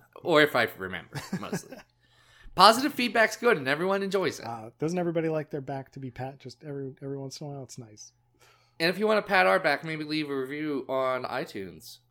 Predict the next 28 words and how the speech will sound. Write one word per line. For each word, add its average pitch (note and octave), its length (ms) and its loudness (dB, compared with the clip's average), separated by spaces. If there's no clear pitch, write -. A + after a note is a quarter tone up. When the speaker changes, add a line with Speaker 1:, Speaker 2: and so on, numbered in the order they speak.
Speaker 1:
or C3+ 260 0
tell G2 220 -10
a G2+ 60 -8
friend F2+ 560 -8
about F#2+ 280 -8
this F#2 140 -14
good, G#2+ 240 -10
good A2 180 -6
show G#2+ 460 -4
that F#2+ 200 -4
we A#2 200 -2
do G#2 220 -4
have. - 400 -8
Speaker 2:
What D#3+ 80 -8
are F#3+ 40 -4
we F3+ 80 -2
talking F3+ 180 -2
Speaker 1:
See - 80 -4
what D#3+ 100 -2
I - 20 4
Speaker 2:
about D#3 120 2
Speaker 1:
did C#3+ 60 -2
Speaker 2:
next D3 200 -2
Speaker 1:
there? A#2 80 -10
Speaker 2:
week, G2 140 -14
Zach? A2 340 -14
Speaker 1:
<laughs> - 480 -14
Oh, G#2 800 -8